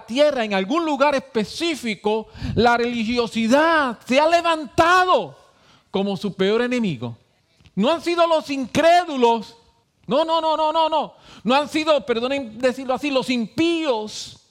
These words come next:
los que se han levantado contra el avivamiento a través de la historia, han sido los religiosos.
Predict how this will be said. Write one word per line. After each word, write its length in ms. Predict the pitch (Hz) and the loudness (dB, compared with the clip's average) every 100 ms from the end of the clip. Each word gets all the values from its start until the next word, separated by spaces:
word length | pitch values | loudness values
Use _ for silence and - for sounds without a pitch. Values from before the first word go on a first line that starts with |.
| _ _ _ _ _ - | _ _ _ _ _ -4
los 160 | 240 269 | 0 0
que 120 | 269 | 0
se 120 | 208 | -2
han 80 | 294 | 0
levantado 920 | 339 359 320 - 339 349 359 381 285 - - _ _ _ _ - - _ _ | 2 0 -2 -2 2 4 4 2 0 -6 -20 _ _ _ _ -20 -20 _ _
contra 460 | - 285 269 233 262 | 0 0 0 0 2
el 80 | |
avivamiento 1400 | 254 247 240 240 233 339 440 415 349 - 233 214 190 180 - | 2 0 0 0 2 2 2 2 -2 -2 0 0 -4 -12 -4
a 180 | - 185 | -2 0
través 360 | 180 165 311 | 0 0 0
de 100 | 370 | 2
la 120 | 370 359 | 2 2
historia, 840 | 262 - 381 359 277 214 190 170 - _ _ _ _ - - | -2 2 4 4 2 0 0 -4 -16 _ _ _ _ -20 -6
han 160 | 170 | -6
sido 420 | 175 208 170 127 127 - _ _ _ _ _ | -4 -4 -4 -6 -12 -20 _ _ _ _ _
los 380 | 131 151 175 - - - - - _ _ _ _ | -4 -4 -4 -8 -14 -20 -20 -20 _ _ _ _
religiosos. 720 | 139 127 123 127 117 117 143 | -6 -4 -6 -8 -10 -12 -18